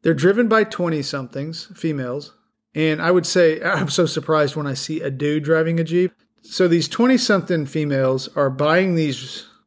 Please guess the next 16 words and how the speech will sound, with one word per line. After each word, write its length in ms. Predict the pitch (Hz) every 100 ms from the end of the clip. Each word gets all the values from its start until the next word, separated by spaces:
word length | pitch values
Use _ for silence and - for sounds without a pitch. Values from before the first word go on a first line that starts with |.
| _
stacked 680 | - - - 180 165 165 -
Jeeps. 440 | 131 139 117 - -
I 40 |
mean, 160 | 147 143
they 180 | 160 147
are, 380 | 143 139 131 _ _ _ _
they 260 | 170 156 160
are, 300 | 151 143 147
I 60 | 160
mean, 120 | 165
I, 300 | 160 180 151
I, 40 |
they 180 | 151 151
look 340 | 156 175 160 131
great. 520 | 147 147 123 - _ _ _ -
And 580 | 160 160 160 160 160